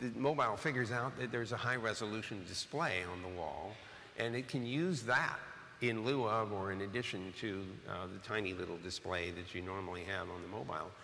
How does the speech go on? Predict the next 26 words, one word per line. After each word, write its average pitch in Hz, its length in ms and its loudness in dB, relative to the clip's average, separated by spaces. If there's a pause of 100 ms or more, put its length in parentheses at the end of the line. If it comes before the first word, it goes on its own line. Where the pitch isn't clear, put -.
(440)
This 156 220 2
notion 151 520 4
of 113 320 -2
interacting 123 640 4
with 101 100 -4
the 117 60 -2
World 113 280 2
Wide 104 240 2
Web 107 220 4
applications 107 760 0
with 113 120 -4 (120)
more 156 240 2
than 113 220 0
one 127 280 0
device 107 500 -2
at 82 120 -8
the - 60 -10
same 113 440 0 (100)
time 101 340 0 (600)
is 120 200 2
going 113 220 2
to 104 80 -2
become 104 480 -2
much 117 260 0
more 90 220 -2
common 95 340 0